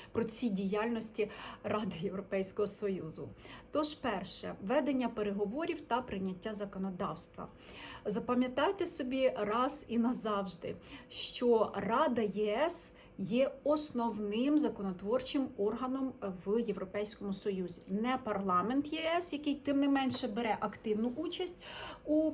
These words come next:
е, нормотворенні в Європейському Союзі, але основним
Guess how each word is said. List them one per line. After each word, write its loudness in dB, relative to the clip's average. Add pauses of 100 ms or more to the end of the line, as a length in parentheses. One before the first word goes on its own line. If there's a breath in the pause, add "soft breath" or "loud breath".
(140)
е, -4 (800)
нормотворенні 4
в -6
Європейському -2
Союзі, -4 (460 loud breath)
але 4 (140)
основним 0